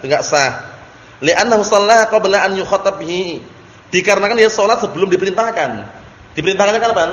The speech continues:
salatnya? Seharusnya? Eh? Se-, seharusnya paling awalnya setelah Isya. Sebelum tidur boleh kalau dia enggak khawatir enggak bisa bangun. Tapi kalau bangun malam bagus karena afdal disaksikan oleh para malaikat salatnya. Paham maksudnya ya?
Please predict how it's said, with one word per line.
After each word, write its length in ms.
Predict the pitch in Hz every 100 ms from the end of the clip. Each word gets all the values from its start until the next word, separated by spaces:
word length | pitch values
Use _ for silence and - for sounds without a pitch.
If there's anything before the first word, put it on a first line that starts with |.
| 196
salatnya? 340 | 175 156 156 165 - - -
Seharusnya? 380 | 139 139 147 151 - - - - - - - - -
Eh? 200 | 123 165 - - -
Se-, 240 | - 170 165
seharusnya 480 | 180 160 - 214
paling 560 | 220 196 202 190 156 120 - - - - - - - - -
awalnya 340 | 151 170 175 208
setelah 220 | 208 202
Isya. 260 | 214 214 165 - - - -
Sebelum 320 | - 143 156
tidur 280 | 165 180 208
boleh 280 | 180 196 190
kalau 240 | 170 190
dia 220 | 151 175
enggak 160 | 170 135
khawatir 300 | 156 156 170 160
enggak 80 | 139
bisa 160 | 151
bangun. 480 | 131 147 147 127 101 - - -
Tapi 240 | 143 143
kalau 160 | 175 170
bangun 200 | 151 160
malam 240 | 160 185 143
bagus 440 | 131 135 156 147
karena 200 | 147 147 135
afdal 520 | 156 - 151 185 - - -
disaksikan 400 | 143 151 147 165
oleh 120 | 170 160
para 120 | 156
malaikat 360 | 151 143 143 139
salatnya. 480 | 139 131 123 110 98 - - -
Paham 200 | 143 165
maksudnya 240 | 190 202
ya? 160 | 185